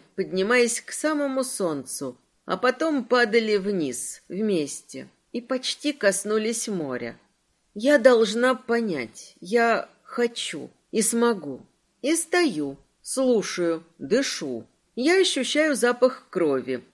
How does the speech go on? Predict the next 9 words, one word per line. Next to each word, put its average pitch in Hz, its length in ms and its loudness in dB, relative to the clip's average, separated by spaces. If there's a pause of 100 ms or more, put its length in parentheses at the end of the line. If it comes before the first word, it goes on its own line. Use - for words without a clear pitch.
(120)
и 202 140 0
вижу, 226 360 2
как - 340 -4
камень 220 400 2
перестает 262 680 2
быть 151 320 -2
камнем. 123 600 -6 (460)
Она 262 280 2
темная, 160 800 0